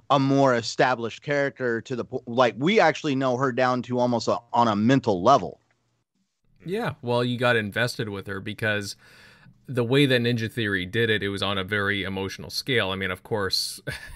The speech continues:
Speaker 2: <laughs> as Mag said, eh,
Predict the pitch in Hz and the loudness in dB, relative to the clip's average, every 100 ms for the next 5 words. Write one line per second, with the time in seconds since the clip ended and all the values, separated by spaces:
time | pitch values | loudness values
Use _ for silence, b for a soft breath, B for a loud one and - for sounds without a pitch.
0 | - 170 - - 175 202 151 117 107 110 | -6 -6 -6 -14 -12 -12 0 0 2 2
1 | 107 107 95 - 113 110 98 - b b | 2 2 -2 0 2 4 2 -4 b b
2 | b - 73 92 98 107 69 71 | b -20 -20 -14 -10 -8 -10 -14